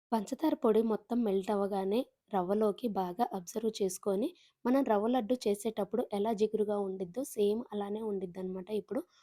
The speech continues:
ఒకసారి చెక్ చేసుకోండి, మీరు హ్యాండ్ పెట్టుకొని ఇలా చు-, చుట్టుకుంటే లడ్డులాగా ఈజీగా చుట్టేసుకోవచ్చు. ఇలా ఉంది అంటే కరెక్ట్‌గా కన్సిస్టెన్సీ సరిగ్గా ఉంది అన్నమాట. so, ఇప్పుడు మూత పెట్టుకొని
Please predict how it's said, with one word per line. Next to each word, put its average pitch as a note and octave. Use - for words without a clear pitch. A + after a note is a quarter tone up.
ఒకసారి A#3+
చెక్ -
చేసుకోండి, A3+
మీరు G3+
హ్యాండ్ G3
పెట్టుకొని G#3
ఇలా G3
చు-, G3+
చుట్టుకుంటే A3
లడ్డులాగా G#3+
ఈజీగా G#3+
చుట్టేసుకోవచ్చు. G#3
ఇలా A3+
ఉంది G#3
అంటే F#3+
కరెక్ట్‌గా A3
కన్సిస్టెన్సీ A3+
సరిగ్గా G#3
ఉంది G3
అన్నమాట. F#3
so, C4
ఇప్పుడు A3
మూత G#3
పెట్టుకొని G#3